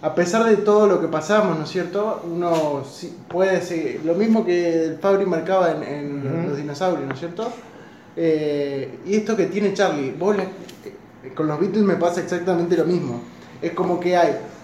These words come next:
Speaker 1: una canción para cada momento de la vida
Speaker 2: Claro.
Speaker 1: y vos la podés escuchar cuando tenías, no sé, quince años y yo la escucho ahora y es como que me, no solamente me trae todo lo, lo vivido, sino que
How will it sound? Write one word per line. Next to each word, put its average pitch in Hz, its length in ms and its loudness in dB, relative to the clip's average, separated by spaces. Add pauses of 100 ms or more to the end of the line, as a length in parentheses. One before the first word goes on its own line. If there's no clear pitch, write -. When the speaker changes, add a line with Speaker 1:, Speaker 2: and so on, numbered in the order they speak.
Speaker 1:
una 240 320 4
canción 226 400 4
para 202 200 4
cada 220 200 6
momento 214 420 4
de 185 100 6
la 160 120 6
vida 180 540 4
Speaker 2:
Claro. 147 200 -8 (500)
Speaker 1:
y 180 220 2
vos 175 180 4
la 247 140 6
podés 233 220 6
escuchar 214 640 2 (120)
cuando 170 240 0
tenías, 180 380 4
no 180 60 0
sé, 180 220 0
quince 254 440 -2
años 277 240 4
y 214 40 0
yo 240 180 0
la 247 100 2
escucho 233 420 -2
ahora 233 520 4 (480)
y 202 80 2
es 202 60 -2
como 214 220 2
que 190 100 2
me, 180 360 4 (300)
no 160 180 -2
solamente 220 460 2
me 147 160 -2
trae 185 300 4
todo 202 360 4
lo, 160 240 4
lo 156 120 0
vivido, 233 520 2
sino 190 380 -2
que 220 120 2